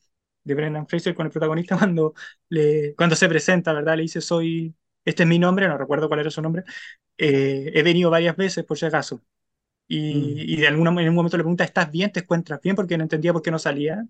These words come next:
Speaker 1: y hasta que se da cuenta, digamos, que es una persona con obesidad mórbida, y, y el personaje como que sale un poco desconcertado, ¿verdad? Eh, eh, siento, no sé, esa, esa, esa <laughs> como, entre comillas, subtrama de la película, a, a mí... a mí me funcionó.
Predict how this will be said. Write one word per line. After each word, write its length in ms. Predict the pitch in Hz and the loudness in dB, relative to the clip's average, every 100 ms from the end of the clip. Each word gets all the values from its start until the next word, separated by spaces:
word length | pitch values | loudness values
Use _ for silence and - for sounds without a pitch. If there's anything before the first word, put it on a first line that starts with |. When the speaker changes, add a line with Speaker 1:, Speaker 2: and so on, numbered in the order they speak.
| _ | _
Speaker 1:
y 60 | - | -8
hasta 160 | - | -6
que 80 | 139 | -4
se 120 | 135 | -2
da 120 | 143 139 | -2 -2
cuenta, 220 | 143 156 | -2 -2
digamos, 200 | 147 156 | -2 -4
que 80 | - | -6
es 60 | 147 | -6
una 120 | 143 | -8
persona 300 | 147 156 151 | -8 -8 -8
con 140 | 147 | -8
obesidad 440 | 143 139 - 147 175 - - _ - | -8 -10 -8 -8 -8 -14 -20 _ -6
mórbida, 460 | 151 156 156 170 - | -4 0 2 0 -2
y, 480 | 156 151 147 151 - - _ _ _ _ - | -4 -4 -6 -8 -10 -18 _ _ _ _ 0
y 80 | 165 | 2
el 100 | 156 | 4
personaje 460 | 165 165 151 185 | 2 2 0 0
como 200 | 175 156 | -2 -2
que 100 | 147 | -4
sale 280 | 143 160 160 | -2 0 0
un 80 | 156 | 0
poco 500 | 160 151 151 151 151 | -2 0 0 -2 -6
desconcertado, 640 | 143 151 135 135 131 120 _ - | -8 -6 -6 -8 -8 -12 _ -12
¿verdad? 260 | 147 143 - _ - - - _ _ _ _ _ _ _ - | -10 -10 -12 _ -20 -20 -20 _ _ _ _ _ _ _ 0
Eh, 340 | 165 156 156 | 2 2 0
eh, 160 | - 156 | 0 2
siento, 300 | 180 226 226 | 4 4 6
no 100 | 214 | 4
sé, 140 | 247 | 4
esa, 180 | 233 233 | 2 2
esa, 480 | 247 - 247 233 233 | 0 2 4 4 2
esa 280 | 226 202 226 | -2 -4 -4
<laughs> 0 | |
como, 360 | 185 226 202 214 | 2 4 4 0
entre 180 | 185 | -2
comillas, 340 | 185 190 208 202 | -4 -2 -2 -2
subtrama 480 | 196 - 190 202 190 202 | -6 -2 -2 -2 -4 -4
de 80 | 202 | -2
la 120 | 196 | -2
película, 500 | 196 202 214 220 208 | -4 -4 -2 0 0
a, 160 | 190 185 | -2 -2
a 40 | |
mí... 420 | 180 185 190 185 _ _ _ _ _ _ | -4 -4 -6 -8 _ _ _ _ _ _
a 140 | 170 | 0
mí 120 | 170 185 | 2 2
me 100 | 185 | 0
funcionó. 440 | 190 196 143 - | 0 0 -2 -6